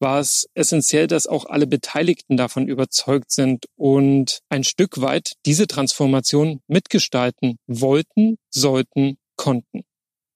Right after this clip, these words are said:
Sonst hätte definitiv kein Wandel stattfinden können.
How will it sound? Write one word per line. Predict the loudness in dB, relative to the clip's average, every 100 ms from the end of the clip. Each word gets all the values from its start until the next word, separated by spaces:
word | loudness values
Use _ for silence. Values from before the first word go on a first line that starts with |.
| _ _ -4
Sonst | 0 0 0
hätte | 2 2
definitiv | 0 0 0 2 0 -2
kein | -2 0 0
Wandel | 0 2 2
stattfinden | 0 -2 -4 -4 -6 -6 -10
können. | -6 -6 -6